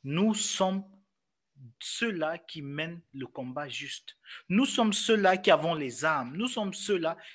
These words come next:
qui demandons quelque chose de vrai. Notre lutte, notre révolution, notre revendication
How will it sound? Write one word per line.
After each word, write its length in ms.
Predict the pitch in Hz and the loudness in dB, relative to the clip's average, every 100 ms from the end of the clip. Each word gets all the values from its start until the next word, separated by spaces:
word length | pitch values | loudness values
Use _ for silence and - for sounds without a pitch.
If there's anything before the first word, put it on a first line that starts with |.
| _ | _
qui 180 | - 220 | -2 -2
demandons 540 | 139 156 160 160 190 | 0 0 2 2 2
quelque 280 | 196 180 139 | -2 -6 -6
chose 320 | - 151 139 | -6 -6 -6
de 80 | 117 | -8
vrai. 440 | 104 110 139 131 _ - - - | -8 -4 -4 -4 _ -20 -18 -4
Notre 540 | 160 208 233 233 160 | 2 6 6 2 -6
lutte, 320 | 143 170 180 | -4 -6 -6
notre 320 | 180 226 226 | -6 -4 -4
révolution, 560 | 151 147 139 143 135 190 | -4 -4 -4 -8 -4 -2
notre 260 | 214 226 160 | -2 -4 -2
revendication 920 | 147 143 143 143 139 143 - 196 143 | -2 0 -2 -4 -6 -6 -2 -4 -4